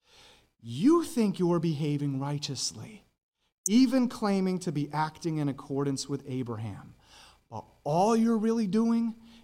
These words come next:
is being complicit in what Satan has been trying to do for millennia. You're not acting righteously and listening to Abraham. You're listening and acting in accordance with who you're simply proving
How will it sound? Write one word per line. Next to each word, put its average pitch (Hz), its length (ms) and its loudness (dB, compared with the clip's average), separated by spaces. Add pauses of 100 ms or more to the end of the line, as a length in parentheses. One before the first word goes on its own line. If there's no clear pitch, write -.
is 156 160 0
being 160 240 0
complicit 160 800 0
in 135 220 -6
what 135 180 -4
Satan 180 460 0
has 147 120 -6
been 135 160 -2
trying 131 420 -4
to 135 120 -6
do 113 240 -6
for 113 160 -10
millennia. 110 540 -8 (1700)
You're 302 220 8
not 277 240 8
acting 170 480 4
righteously 151 800 2
and 165 180 2
listening 175 400 2
to 147 180 -6
Abraham. 143 640 -2 (300)
You're 240 440 6
listening 233 640 4
and 165 260 0
acting 190 500 2
in 180 100 0
accordance 180 560 2
with 151 160 0
who 214 360 -2
you're 185 300 4
simply 202 640 -2
proving 226 720 2